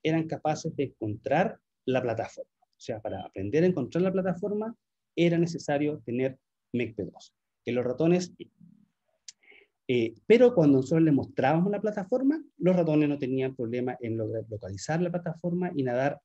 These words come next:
hacia ella. Y este experimento no lo hicimos con los ratones knockout en condiciones,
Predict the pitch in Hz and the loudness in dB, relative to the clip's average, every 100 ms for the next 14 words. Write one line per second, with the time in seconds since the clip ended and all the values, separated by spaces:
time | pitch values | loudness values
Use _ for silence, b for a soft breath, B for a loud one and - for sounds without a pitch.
0 | _ - 131 - 107 92 - _ _ _ | _ -6 -4 -4 -6 -6 -10 _ _ _
1 | _ 165 185 180 185 196 196 190 180 170 | _ 2 2 0 0 0 0 -2 -2 -2
2 | 139 151 175 175 175 185 180 175 180 185 | -4 -4 -2 -2 -2 -2 -2 -2 -2 -2
3 | - 151 151 147 - 165 170 170 | -4 -10 -6 -8 -2 0 0 -2